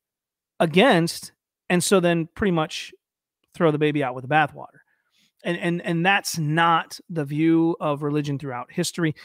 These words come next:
It's not even the view. If you just look up the definition of what a religion is, it's to adhere to a set of beliefs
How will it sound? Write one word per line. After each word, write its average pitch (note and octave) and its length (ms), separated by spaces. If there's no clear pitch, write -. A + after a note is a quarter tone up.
It's - 100
not E4+ 120
even F3 120
the D3+ 60
view. F3+ 160
If - 140
you F3+ 80
just G3 180
look F#3+ 160
up E3 100
the D#3+ 80
definition D3+ 580
of C3+ 80
what D3+ 180
a - 20
religion C#3+ 480
is, F#3 440
it's - 100
to D#3+ 140
adhere G3+ 420
to G3 220
a E3+ 100
set E3+ 240
of D3+ 80
beliefs F#3 580